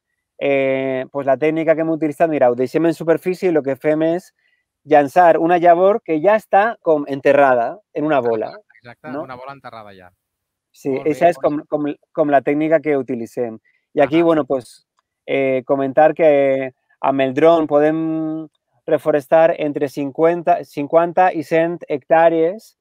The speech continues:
Speaker 1: en un dia, en un sol dia, amb un sol dron, amb un equip de dos persones,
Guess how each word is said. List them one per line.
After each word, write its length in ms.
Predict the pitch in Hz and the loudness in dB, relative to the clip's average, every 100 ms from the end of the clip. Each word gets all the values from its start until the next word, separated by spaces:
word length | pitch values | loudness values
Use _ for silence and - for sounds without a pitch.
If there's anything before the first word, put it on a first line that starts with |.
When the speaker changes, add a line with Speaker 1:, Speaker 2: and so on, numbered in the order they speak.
| _ _ - | _ _ -4
Speaker 1:
en 140 | 151 | -2
un 140 | 147 127 | -2 -2
dia, 340 | 110 107 - _ | -6 -8 -14 _
en 160 | 143 | -10
un 60 | 147 | -8
sol 220 | 156 147 | -4 -4
dia, 280 | 143 160 165 | 2 2 2
amb 200 | 143 143 | 0 -4
un 100 | 143 | -4
sol 260 | 143 127 110 | -2 -4 -2
dron, 340 | 120 107 110 127 _ _ - | -4 -4 -10 -20 _ _ -10
amb 140 | 131 | -4
un 80 | 147 | -4
equip 260 | 143 160 147 | 0 0 0
de 140 | 135 | 0
dos 220 | 127 131 | 2 0
persones, 720 | - 117 - 110 104 131 _ | -2 -4 -4 -6 -6 -16 _